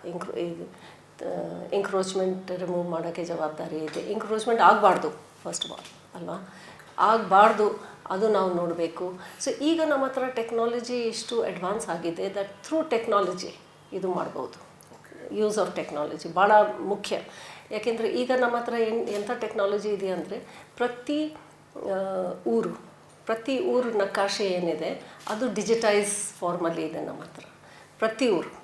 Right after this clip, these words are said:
Speaker 1: ಎಲ್ಲ ಕರ್ನಾಟಕದ ಎಲ್ಲ ಗು-, ಗ್ರಾಮಗಳು ಇದೆ, ನಕ-, ನಕಾಶೆಗಳು ನಮ್ಮ ಹತ್ರ ಡಿಜಿಟೈಸ್ಡ್ ಕಾಪಿ ಇದೆ. ಆ ಡಿಜಿಟೈಸ್ಡ್ ಕಾಪಿ ನಾವು Google ಮ್ಯಾಪಲ್ಲಿ ಇಟ್ಕೊಂಡು ಗೊತ್ತಾಗತ್ತೆ ಎಲ್ಲಿ ಒತ್ತುವರಿ ಇದೆ. ಯಾಕಂದ್ರೆ Google ಮ್ಯಾಪಲ್ಲಿ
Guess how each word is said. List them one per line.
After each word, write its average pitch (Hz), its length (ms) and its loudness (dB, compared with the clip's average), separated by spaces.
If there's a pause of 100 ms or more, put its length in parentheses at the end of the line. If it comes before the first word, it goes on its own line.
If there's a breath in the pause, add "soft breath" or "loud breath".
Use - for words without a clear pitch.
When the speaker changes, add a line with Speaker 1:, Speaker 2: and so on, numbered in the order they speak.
(100)
Speaker 1:
ಎಲ್ಲ 196 440 2
ಕರ್ನಾಟಕದ 185 640 -2
ಎಲ್ಲ 180 560 2
ಗು-, 180 320 -2
ಗ್ರಾಮಗಳು 175 560 4
ಇದೆ, 175 380 -2 (340)
ನಕ-, 165 360 -2
ನಕಾಶೆಗಳು 175 640 -2
ನಮ್ಮ 170 200 0
ಹತ್ರ 160 200 -4 (500 loud breath)
ಡಿಜಿಟೈಸ್ಡ್ 226 520 2
ಕಾಪಿ - 260 -6
ಇದೆ. - 600 -10
ಆ 247 200 6
ಡಿಜಿಟೈಸ್ಡ್ 214 720 0
ಕಾಪಿ 185 360 -2
ನಾವು 214 240 2
Google 226 340 4
ಮ್ಯಾಪಲ್ಲಿ 190 420 2
ಇಟ್ಕೊಂಡು 156 720 -4 (260 loud breath)
ಗೊತ್ತಾಗತ್ತೆ 233 800 4
ಎಲ್ಲಿ 185 200 0
ಒತ್ತುವರಿ 175 420 0
ಇದೆ. 165 320 -6
ಯಾಕಂದ್ರೆ 214 340 2
Google 220 300 6
ಮ್ಯಾಪಲ್ಲಿ 214 580 4